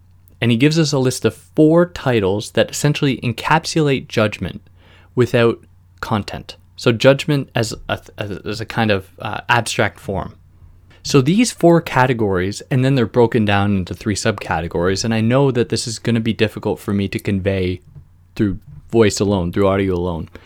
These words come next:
but I'm gonna move through it slowly and methodically to try and make it as clear as possible.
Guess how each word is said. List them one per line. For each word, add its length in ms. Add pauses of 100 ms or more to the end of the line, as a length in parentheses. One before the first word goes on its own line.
(260)
but 100
I'm 80
gonna 140
move 220
through 180
it 80
slowly 640 (340)
and 120
methodically 800
to 100
try 180
and 60
make 160
it 80
as 120
clear 320
as 100
possible. 600